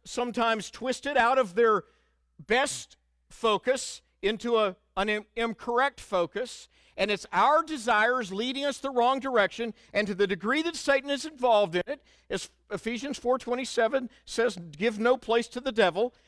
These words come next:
to the degree that the devil is involved in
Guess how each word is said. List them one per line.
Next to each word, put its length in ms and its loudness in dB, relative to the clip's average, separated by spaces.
to 80 2
the 120 4
degree 460 2
that 200 -2
the 80 -2
devil 420 4
is 140 -4
involved 680 8
in 300 0